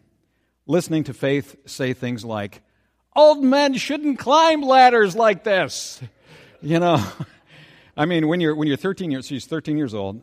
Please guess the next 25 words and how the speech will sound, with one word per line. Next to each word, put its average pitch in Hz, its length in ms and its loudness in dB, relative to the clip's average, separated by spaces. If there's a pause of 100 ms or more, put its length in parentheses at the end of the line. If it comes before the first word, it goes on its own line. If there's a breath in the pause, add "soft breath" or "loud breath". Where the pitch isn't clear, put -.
and 110 260 -4
when 113 80 -4
you're 110 80 -6
thirteen, 139 400 -6
somebody 117 260 -8
thirty 170 280 -6
years 110 240 -8
old 107 240 -8
is, 98 180 -14
is 107 160 -16
really 107 240 -8
old. 98 300 -8
So 107 240 -8
it - 280 -18
was 135 140 -12
like 131 160 -4
she - 80 -12
was 113 80 -10
watching 127 320 -4
Methuselah 110 600 -8
climbing, 107 580 -10 (160)
you 113 140 -12
know, 104 260 -8 (560 soft breath)
up 113 200 -4
here, 113 400 -4